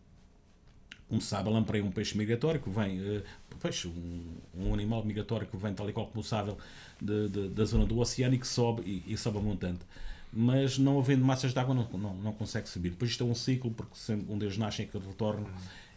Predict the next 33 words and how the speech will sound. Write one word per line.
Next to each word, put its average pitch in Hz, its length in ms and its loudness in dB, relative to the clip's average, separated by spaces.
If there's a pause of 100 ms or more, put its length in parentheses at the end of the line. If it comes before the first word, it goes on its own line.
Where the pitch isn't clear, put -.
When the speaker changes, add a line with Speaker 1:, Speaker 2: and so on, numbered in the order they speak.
Speaker 1:
E, 113 140 2
de 104 100 -4
facto, 113 760 -2
este 113 300 -2
ano, 107 180 0
para 92 140 -8
ter 101 140 -4
uma 101 100 -2
noção, 101 320 -2
por 101 140 -4
exemplo, 95 760 -4 (380)
os 104 100 -6
pescadores 104 400 -4
da 95 80 -6
zona 107 140 2
da 98 80 -2
Barquinha 113 440 0 (240)
apanharam 107 560 2
dez, 101 360 0
doze 95 280 -2
lampreias, 90 400 -2
não, 95 140 -4
não, 92 240 -4
não 107 140 -4
apanharam 98 320 -4
mais, 85 200 -4
ou 85 60 -8
seja, 80 240 -8 (320)
isso - 160 0
apanhavam 101 380 -2
eles 101 160 -2
num 104 100 2
dia 87 200 -2